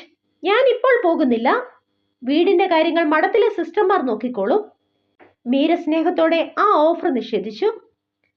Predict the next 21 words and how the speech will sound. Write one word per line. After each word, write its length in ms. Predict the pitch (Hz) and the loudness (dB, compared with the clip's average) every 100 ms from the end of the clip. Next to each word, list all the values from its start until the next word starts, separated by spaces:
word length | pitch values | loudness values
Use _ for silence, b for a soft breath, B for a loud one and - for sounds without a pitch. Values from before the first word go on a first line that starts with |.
| _ _ _ - | _ _ _ -2
താൻ 260 | 370 480 494 | 0 2 2
പോയാൽ 320 | 440 453 466 | 2 2 2
ഗിറ്റൽ 380 | 403 427 494 440 | 2 2 2 4
വീണ്ടും 380 | 480 440 427 440 | 4 4 2 2
തനിച്ചാകുമെന്നും 840 | 415 427 480 440 415 370 415 403 _ - | 2 2 2 2 2 2 0 -4 _ -2
അത് 180 | 403 | 0
അവരുടെ 300 | 453 427 415 | 2 4 4
മാനസിക 500 | 415 359 370 415 427 | 4 4 2 2 2
നിലയെ 300 | 415 381 381 | 2 2 2
ബാധിക്കുമെന്നും 640 | 330 349 349 349 302 269 262 | 2 2 0 -2 -2 0 0
മീര 180 | 262 247 | 0 0
ഭയന്നു. 560 | 196 208 208 403 - _ _ _ _ _ _ _ | -4 -4 -2 -4 -6 _ _ _ _ _ _ _
സ്വന്തം 380 | - 359 453 427 | 0 2 4 4
ആഗ്രഹങ്ങളെക്കാൾ 920 | 392 349 427 466 440 427 427 403 403 392 | 2 2 2 2 4 2 2 2 2 2
തന്നെ 160 | 440 | 2
സ്നേഹിക്കുന്ന 520 | 427 403 427 415 403 403 | 2 2 2 2 2 2
ഒരു 100 | 392 | 0
സമാധാനത്തിന് 1000 | 392 339 392 403 403 392 320 294 - | 0 2 2 2 0 2 0 -2 -2
അവൾ 140 | 277 294 | 0 0
മുൻഗണന 540 | 262 262 285 311 262 | 0 0 0 0 0
നൽകി. 500 | 214 196 294 427 440 | -4 -2 0 0 -2